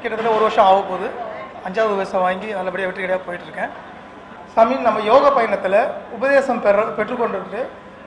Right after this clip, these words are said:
மாமிசம், மது, யோக பயணத்தை ஒழுங்கா பண்ணாதவங்களுக்கு ஏதாவது இதனால சாபம் இல்ல, அஹ், பாவம் எதனா வருமா அவங்களுக்கு?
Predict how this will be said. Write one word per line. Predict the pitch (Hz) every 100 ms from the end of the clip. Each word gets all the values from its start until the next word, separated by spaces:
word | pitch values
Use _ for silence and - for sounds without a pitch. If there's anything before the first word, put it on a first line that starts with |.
| -
மாமிசம், | 196 226 254 247 262 226
மது, | 214 233 247 - - - - -
யோக | 214 240 247
பயணத்தை | 220 208 202 214
ஒழுங்கா | 220 220 226 226
பண்ணாதவங்களுக்கு | 196 196 190 190 185 185 226 233
ஏதாவது | 196 202 220 240 262 - - - - - - - -
இதனால | 233 254 277
சாபம் | 269 226 233 247 254 254 -
இல்ல, | 226 233 247 - - - 262
அஹ், | 233 214 202 196
பாவம் | 196 220 240
எதனா | 214 196 202
வருமா | 190 196 190 - - - - -
அவங்களுக்கு? | 220 233 226 185